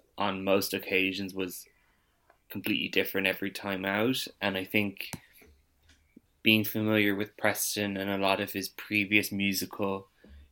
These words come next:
experience, I mean, he is the music man, um, very much <laughs> known for that, and I think he brings a lot of that history he has in musical theatre to this role and can just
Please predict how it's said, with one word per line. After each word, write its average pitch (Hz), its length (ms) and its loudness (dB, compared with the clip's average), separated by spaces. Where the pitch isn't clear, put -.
experience, 104 800 0
I 95 60 2
mean, 92 200 -4
he 95 180 0
is 95 200 0
the 101 140 -2
music 95 420 -6
man, 95 520 -2
um, 90 460 0
very 101 260 10
much 95 280 2
<laughs> 113 140 2
known 113 260 8
for 104 200 4
that, 107 560 6
and 107 120 8
I 107 80 12
think 104 360 6
he 117 180 0
brings 107 360 2
a 107 60 4
lot 101 180 8
of 98 100 2
that 95 220 4
history 92 720 -2
he 117 160 0
has 98 320 2
in 95 140 -4
musical 95 280 -4
theatre 98 320 -2
to 98 180 -4
this 98 240 -8
role 95 320 4
and 95 180 -2
can 98 140 -6
just - 420 -4